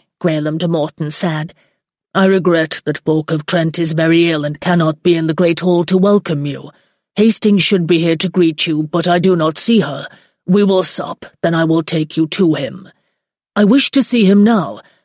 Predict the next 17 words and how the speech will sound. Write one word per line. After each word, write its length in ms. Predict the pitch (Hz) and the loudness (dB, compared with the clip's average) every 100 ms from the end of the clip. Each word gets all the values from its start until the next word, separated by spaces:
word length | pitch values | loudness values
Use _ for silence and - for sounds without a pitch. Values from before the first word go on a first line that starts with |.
| - | -10
I 100 | 160 | -6
wish 200 | 165 170 | -2 -2
to 60 | 170 | -2
have 200 | 170 160 | -2 -2
this 200 | 175 202 | -2 0
over 280 | 185 180 170 | 0 2 0
with 200 | 165 170 | -2 -2
as 160 | 165 | -4
quickly 380 | - 214 233 190 | -2 -2 0 2
as 140 | 190 - | 0 0
possible." 640 | - - - 156 139 - - _ _ _ _ - | -6 -6 -6 -10 -12 -16 -20 _ _ _ _ -6
"Very 400 | 151 160 156 175 | -2 2 2 2
well." 560 | 160 127 92 - - _ _ _ _ _ | 0 -6 -10 -20 -20 _ _ _ _ _
Graham 380 | 165 147 151 156 | -6 -2 -2 -2
nodded 340 | 156 151 175 | -2 -4 -6
to 80 | 165 | -6
her 160 | 165 | -4